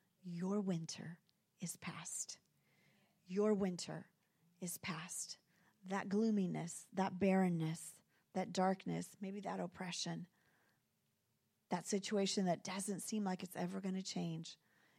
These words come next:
your winter is past. When God came to Joshua in Joshua chapter one, you have to remember the children of Israel had an opportunity to enter the promised land. That was God's will.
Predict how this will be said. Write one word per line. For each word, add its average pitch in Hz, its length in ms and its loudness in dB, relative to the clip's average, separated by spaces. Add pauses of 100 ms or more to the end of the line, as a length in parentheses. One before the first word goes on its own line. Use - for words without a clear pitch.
(100)
your 180 180 4
winter 180 600 0 (480)
is 175 220 -4
past. 170 680 -6 (1400)
When 220 440 4 (300)
God 233 300 8
came 247 320 2
to 202 240 0
Joshua 175 640 0 (100)
in 175 160 -2
Joshua 180 400 0
chapter 185 460 -4
one, 175 400 -4 (420)
you 208 80 4
have 208 120 4
to 240 100 0
remember 220 320 4
the 185 120 0
children 226 420 0
of 180 120 0
Israel 202 300 0
had 190 160 2
an 220 120 2
opportunity 196 760 0
to - 200 -10
enter 190 240 -2
the 175 100 -2
promised 175 460 -4
land. 165 220 -4
That 170 140 -4
was 180 180 -6
God's 180 300 -2
will. 170 280 -2